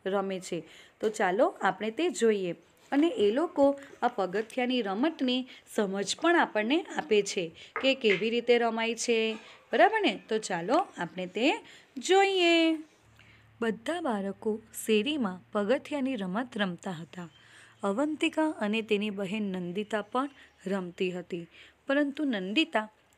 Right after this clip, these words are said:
આ રમત સારી રીતે રમી શકતી ન હતી. તેને આ રમત અંગે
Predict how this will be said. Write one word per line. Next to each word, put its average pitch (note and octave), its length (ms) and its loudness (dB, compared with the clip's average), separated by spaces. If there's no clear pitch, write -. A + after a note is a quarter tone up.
આ D4 140 6
રમત G3+ 340 0
સારી G3 260 0
રીતે B3 320 0
રમી F#3+ 280 -2
શકતી C#4+ 600 0
ન F#3+ 140 -2
હતી. F3+ 640 -6
તેને C#4 320 4
આ B3+ 220 0
રમત G3 360 -4
અંગે A3+ 460 2